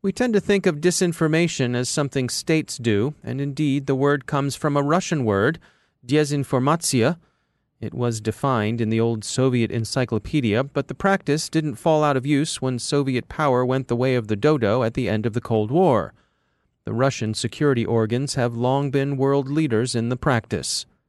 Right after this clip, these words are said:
But there are also purely criminal use cases for disinformation,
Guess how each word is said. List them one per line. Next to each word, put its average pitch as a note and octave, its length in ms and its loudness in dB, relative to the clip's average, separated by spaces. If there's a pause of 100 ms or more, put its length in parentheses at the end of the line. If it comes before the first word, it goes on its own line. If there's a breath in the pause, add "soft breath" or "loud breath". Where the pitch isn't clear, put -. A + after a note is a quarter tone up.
(380)
But A3 360 0
there G3 200 4
are F#3+ 180 4
also G3+ 400 2
purely F#3+ 480 2
criminal E3+ 440 2
use A2 200 0
cases C3+ 460 -2
for B2 120 -2
disinformation, A#2 840 0